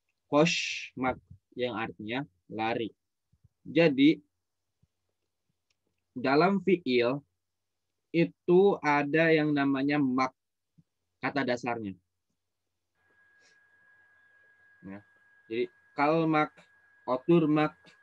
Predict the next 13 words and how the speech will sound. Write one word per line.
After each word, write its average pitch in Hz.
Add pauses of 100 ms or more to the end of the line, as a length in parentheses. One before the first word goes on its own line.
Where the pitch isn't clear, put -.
(340)
koshmak. 156 (1400)
Kenapa 185
dia 160
pakai 156
mak? 147 (720)
Karena 131
dia 139 (400)
huruf 170
vokal 170
yang 139
paling 127
terakhir 135
adalah 131